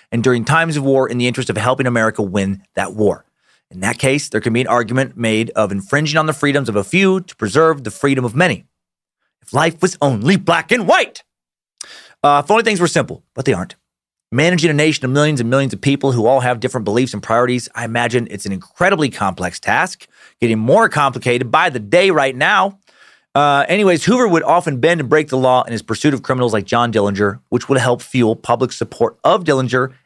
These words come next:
and gangsters like him and make a lot of the public hate Hoover. Nineteen twenty-four, the twenty-nine-year-old Hoover was appointed the director of the Bureau of Investigation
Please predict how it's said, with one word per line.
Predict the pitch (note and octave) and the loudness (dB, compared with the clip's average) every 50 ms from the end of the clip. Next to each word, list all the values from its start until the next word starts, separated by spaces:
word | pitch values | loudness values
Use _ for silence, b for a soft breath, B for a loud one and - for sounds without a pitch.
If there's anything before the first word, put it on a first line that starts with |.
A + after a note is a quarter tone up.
| b _ | b _
and | - G#2+ | -10 -4
gangsters | F#2+ C3 C#3 D3 D3+ D3+ E3+ D#3 - | 0 0 0 0 0 -2 -2 0 2
like | C#3 B2+ B2 A2+ | 0 0 0 0
him | - A#2+ A2+ A2+ G#2 b b b b b b b b | -2 -2 -2 -2 -4 b b b b b b b b
and | - G#3 | 0 2
make | A3+ A3 | 2 4
a | G#3 | 4
lot | F#3+ F3 E3 | 4 4 2
of | D3+ | 2
the | D3 | 2
public | D3+ D3 C3+ C3 A2+ | 0 0 0 0 0
hate | A#2+ A2 G#2 G#2+ | 0 0 0 0
Hoover. | A2+ G2 - - - _ _ _ _ _ _ _ _ _ _ _ _ _ _ _ - _ B2 | 0 -2 -4 -8 -16 _ _ _ _ _ _ _ _ _ _ _ _ _ _ _ -14 _ -2
Nineteen | C3+ D3+ D3 - D#3+ C#3 | -2 0 0 -2 -2 0
twenty-four, | C3 D3+ D3 C3 - D3+ D#3+ E3 D#3 | 2 0 0 0 0 2 2 2 2
the | A#2+ | 0
twenty-nine-year-old | - - D3 C#3+ C3+ C#3 C#3 C#3+ C#3 C3+ C3+ B2+ B2 | -2 -2 -2 0 0 0 0 0 0 0 0 2 2
Hoover | B2 C#3 C#3 D3 D3+ D3 B B B B B B | 2 2 2 0 -2 -2 B B B B B B
was | - - B2 | 0 0 0
appointed | G#2+ - - - F3+ F#3 F#3+ F3+ | 0 -2 0 2 2 4 4 2
the | D3 B2 | 0 0
director | A2 B2 C3 D#3 E3 - - D3+ | 0 2 2 2 2 2 -2 -2
of | A#2+ | 0
the | G#2+ G#2 | -2 -4
Bureau | F#2 G#2 C#3+ D#3+ D#3+ | 0 2 2 2 4
of | D#3 | 2
Investigation | C#3+ B2 C3+ C3+ - - A#2 A#2+ G#2+ G2+ - A#2 C3 C3 | 2 2 2 0 0 -2 -2 -2 -2 0 -4 -6 -8 -10